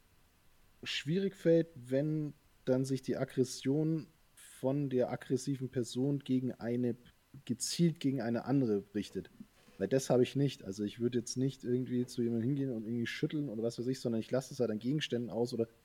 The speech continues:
werd halt laut und fluch und schimpf und alles ist schlecht, nur ich bin nicht dran schuld und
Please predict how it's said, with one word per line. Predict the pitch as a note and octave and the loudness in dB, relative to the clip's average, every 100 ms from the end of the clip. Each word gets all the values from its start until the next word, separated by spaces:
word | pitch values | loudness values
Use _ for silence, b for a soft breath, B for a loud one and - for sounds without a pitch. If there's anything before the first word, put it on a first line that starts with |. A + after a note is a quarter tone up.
| _ _ | _ _
werd | A2 C3+ C#3 | 2 2 2
halt | A2+ - | -4 -4
laut | G#2+ A#2+ D#3 | 0 2 2
und | A2 A2+ | -2 -10
fluch | - C#3 D#3+ - | -6 -2 -2 -2
und | A#2+ | -8
schimpf | - - D3+ - | -4 0 0 -2
und | A2 A2 _ _ _ _ _ _ _ _ _ _ | -8 -8 _ _ _ _ _ _ _ _ _ _
alles | - C#3+ D3+ | 0 0 0
ist | C3 | -2
schlecht, | - - C#3+ - - | -2 2 2 0 -2
nur | C3+ C#3 C#3 C#3 C3 | 2 4 4 4 0
ich | E3+ | -2
bin | - D#3+ | 0 0
nicht | D3 | 0
dran | D3 D3 | 0 0
schuld | - D3+ | 4 4
und | B2+ B2+ | 4 0